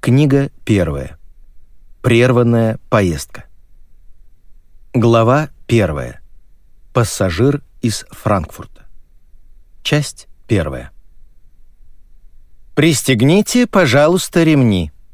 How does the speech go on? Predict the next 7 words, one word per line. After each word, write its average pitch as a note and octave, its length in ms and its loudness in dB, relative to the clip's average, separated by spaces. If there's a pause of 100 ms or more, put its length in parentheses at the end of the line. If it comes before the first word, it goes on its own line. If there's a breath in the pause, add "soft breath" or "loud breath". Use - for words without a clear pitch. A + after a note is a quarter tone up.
(1000)
Пассажиры G2+ 520 -2
в - 60 -6
салоне F#2 380 -2
самолёта D3 680 -2
не C#3+ 160 2
спешили G#2+ 560 -2
подчиниться. - 760 -8